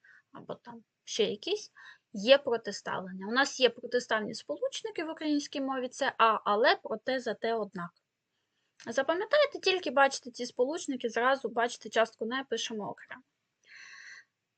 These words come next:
Наступне правило: дієслово, дієприкметник,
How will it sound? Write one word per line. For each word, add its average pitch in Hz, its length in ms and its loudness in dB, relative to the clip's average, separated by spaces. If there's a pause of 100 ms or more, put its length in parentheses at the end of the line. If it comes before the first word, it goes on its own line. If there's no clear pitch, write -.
Наступне 339 460 4
правило: 330 520 4
дієслово, 294 1080 4
дієприкметник, 254 1300 -2